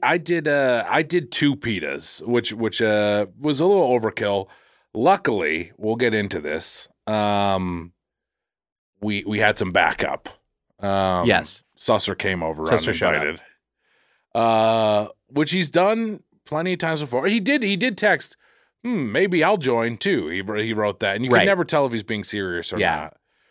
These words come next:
Speaker 1: But he was very much serious. He got himself a free lunch, and didn't seem to be happy. I think that's also, like, anytime he comes after saying he's gonna, like, come,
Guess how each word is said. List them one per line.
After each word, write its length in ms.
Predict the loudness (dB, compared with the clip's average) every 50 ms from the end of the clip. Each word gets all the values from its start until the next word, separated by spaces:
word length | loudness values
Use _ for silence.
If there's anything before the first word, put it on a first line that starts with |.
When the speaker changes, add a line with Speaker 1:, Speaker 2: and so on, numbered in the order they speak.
| _ _ _ _
Speaker 1:
But 100 | 0 2
he 60 | 4
was 260 | 4 4 4 2 2 2
very 220 | 2 2 2 2
much 200 | 2 0 -2 -4
serious. 540 | -4 -4 -4 -4 -4 -6 -6 -8 -8 -8 -8
He 80 | -4
got 160 | -2 -2 -2 -2
himself 300 | -2 -2 -2 -2 -2 -4
a 40 |
free 200 | -4 -2 0 0
lunch, 520 | 0 0 0 -2 -4 -6 -6 -8 -8 -10 -12 _ _ _ _ _ _ _ _ _ _ _
and 160 | -4 -2 -2
didn't 260 | 0 0 -2 -2 -2
seem 220 | -2 0 0 0
to 60 | 0 0
be 140 | 0 0
happy. 480 | 2 4 4 4 4 2 0 0 2 2
I 40 | 2
think 120 | 2 2 2
that's 180 | 0 2 2
also, 220 | 0 2 2 2 2
like, 320 | 2 2 2 0 -2 -10 _ _ _ _ _ _ _ -4
anytime 380 | -2 -2 0 0 0 2 2 0
he 60 | 0
comes 600 | 0 0 0 2 2 2 0 -2 -2 -4 -6 -4 0
after 300 | 2 2 2 2 0 0
saying 220 | 2 2 2 2
he's 100 | 2 0
gonna, 180 | 0 0 2 2
like, 160 | 2 2 2 0
come, 460 | 0 0 2 2 0 0 -2 -6